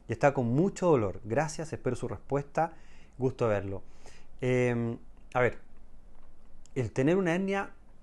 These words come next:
en la espalda, generalmente son hernias lumbares o cervicales, que son los segmentos de la columna que tienen más movilidad, y cuando son lumbares son, usted va a escuchar L cuatro, L cinco, que es lumbar cuatro, lumbar cinco,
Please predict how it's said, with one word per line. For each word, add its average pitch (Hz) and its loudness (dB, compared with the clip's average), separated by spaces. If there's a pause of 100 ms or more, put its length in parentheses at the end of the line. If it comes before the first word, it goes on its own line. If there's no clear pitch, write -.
en 123 2
la 113 2
espalda, 117 2
generalmente 113 -2
son 120 -2 (160)
hernias 113 -2
lumbares 117 2
o 113 0
cervicales, 143 2
que - -8
son 117 0
los 104 0
segmentos 110 0
de 113 4
la 101 0
columna 120 0
que 117 -6
tienen 110 0
más 101 -2
movilidad, 127 4 (720)
y 143 4
cuando 135 6
son 190 2
lumbares 151 4
son, 156 0
usted 123 0
va 131 8
a 131 4
escuchar 127 2 (200)
L 117 2
cuatro, 123 2
L 104 0
cinco, 160 2
que 113 -2
es 98 -4
lumbar 104 0
cuatro, 127 4
lumbar 107 2
cinco, 160 0